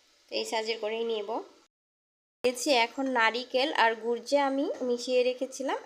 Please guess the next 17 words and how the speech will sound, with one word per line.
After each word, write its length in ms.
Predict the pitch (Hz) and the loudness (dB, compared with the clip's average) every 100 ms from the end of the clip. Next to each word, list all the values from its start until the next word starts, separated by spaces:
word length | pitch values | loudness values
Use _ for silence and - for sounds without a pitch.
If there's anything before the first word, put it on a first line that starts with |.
| 240 | -6
এখন 180 | 240 226 | -4 -6
এর 80 | 208 208 | -4 -4
মধ্যে 200 | 196 208 | -4 -4
দিয়ে 160 | 196 170 - | -4 -4 -6
দিচ্ছি। 320 | - - - - _ _ _ _ _ _ _ _ _ _ _ _ _ _ _ _ _ _ _ _ _ _ _ _ _ _ _ _ _ _ _ _ _ _ _ _ 254 | -16 -14 -14 -16 _ _ _ _ _ _ _ _ _ _ _ _ _ _ _ _ _ _ _ _ _ _ _ _ _ _ _ _ _ _ _ _ _ _ _ _ 4
এর 80 | 262 | 4
মিশ্রণটা 400 | 254 254 262 262 240 | 2 0 -2 -2 -4
দিয়ে 140 | 240 233 | -6 -4
দিয়েছি, 360 | 240 247 - 311 - 226 | -6 -6 -6 -8 -4 -4
এখন 220 | 220 277 359 277 | -4 -8 -6 -6
উপরে 260 | 247 220 214 | -6 -8 -6
দিয়ে 160 | 202 202 277 | -6 -10 -10
দিচ্ছি। 340 | - - - - - | -14 -14 -14 -14 -14
আপনারা 280 | - 302 302 302 | -4 2 2 4
চাইলে 240 | 294 240 311 - 226 | 0 2 2 2 -2
এই 80 | 240 | -2
চালের 300 | 254 226 240 | -2 0 0